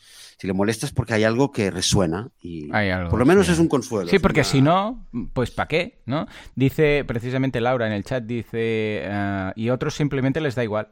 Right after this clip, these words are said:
Speaker 2: Mira, es lo que decías tú, que no sienten
Speaker 1: Sí.
Speaker 2: nada mal por matra-, por matar animales y comerlos, no se sienten para nada los
Speaker 1: No
Speaker 2: malos
Speaker 1: sienten
Speaker 2: de la
Speaker 1: nada.
Speaker 2: peli.
Speaker 1: Exacto, exacto.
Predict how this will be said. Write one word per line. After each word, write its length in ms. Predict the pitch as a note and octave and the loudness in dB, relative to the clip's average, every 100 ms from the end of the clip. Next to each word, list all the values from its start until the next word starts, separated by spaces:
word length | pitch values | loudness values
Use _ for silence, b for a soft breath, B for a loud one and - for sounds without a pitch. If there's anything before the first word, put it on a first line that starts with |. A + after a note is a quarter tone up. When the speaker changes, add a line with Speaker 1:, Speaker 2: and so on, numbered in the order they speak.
| - | -6
Speaker 2:
Mira, 180 | G#2 G2 | -4 -4
es 40 | |
lo 60 | G2 | -4
que 60 | |
decías 320 | G2+ G2 G2 - | -6 -6 -8 -8
tú, 160 | G2+ | -10
que 80 | G#2 | -4
no 100 | G#2+ | -2
sienten 280 | A2 B2 B2 | -2 0 4
Speaker 1:
Sí. 60 | B2 | 4
Speaker 2:
nada 260 | B2 B2+ | 4 2
mal 340 | B2+ B2+ D3 E3 | 2 2 2 -4
por 260 | - B2+ | -4 -4
matra-, 300 | A#2 A#2 A#2 - G#2+ | -2 -4 -4 -6 -8
por 180 | A2+ A2 | -6 -2
matar 240 | G#2+ G#2+ | -2 -2
animales 400 | A2+ A2 B2 C3 | -2 0 0 -2
y 20 | |
comerlos, 420 | A#2+ G#2+ G2 A#2 B2+ | -2 -2 -2 -4 0
no 120 | A#2+ | 0
se 120 | - | -2
sienten 300 | - B2 A#2 | -6 -6 -6
para 160 | B2 A#2 | -6 -4
nada 260 | B2 B2+ - b b b | -2 -4 -8 b b b
los 180 | - C#3+ | 2 4
Speaker 1:
No 60 | |
Speaker 2:
malos 180 | A2+ A#2+ | 6 4
Speaker 1:
sienten 60 | G#2+ | 2
Speaker 2:
de 20 | |
la 60 | F2 | 0
Speaker 1:
nada. 60 | A#2+ | -2
Speaker 2:
peli. 60 | |
Speaker 1:
Exacto, 380 | - G2 - A3 | -2 0 0 0
exacto. 440 | - - - - | -2 -6 -6 -6